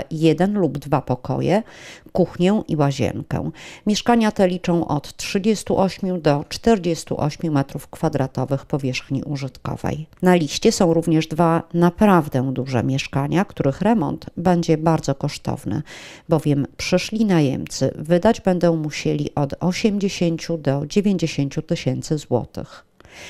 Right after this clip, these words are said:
Jeden z tych lokali powstanie z połączenia dwóch odrębnych mieszkań i docelowo składał się będzie z trzech pokoi z kuchnią i łazienką.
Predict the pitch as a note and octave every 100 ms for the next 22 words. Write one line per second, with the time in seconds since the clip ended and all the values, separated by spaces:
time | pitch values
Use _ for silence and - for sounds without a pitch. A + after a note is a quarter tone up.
0 | - - B3+ B3+ G#3+ - F3+ F3 F#3 G#3+
1 | G3+ E3+ - F3+ F3+ E3+ F3 D#3+ D#3+ E3+
2 | D#3+ D3+ D3 F#3 - E3 - D#3+ D#3 C#3+
3 | - C#3+ B2+ - C3+ G3+ - - - -
4 | - F#3+ F#3 E3+ F#3 F3+ F#3 F3 A3 D#3+
5 | C#3 - D3 F3 G3+ G3+ F#3+ E3+ D#3 D3+
6 | D#3 - - F3+ F#3 A3 - F3+ D#3 -
7 | - - D3 D3 D3+ C#3+ C#3 - - -
8 | - -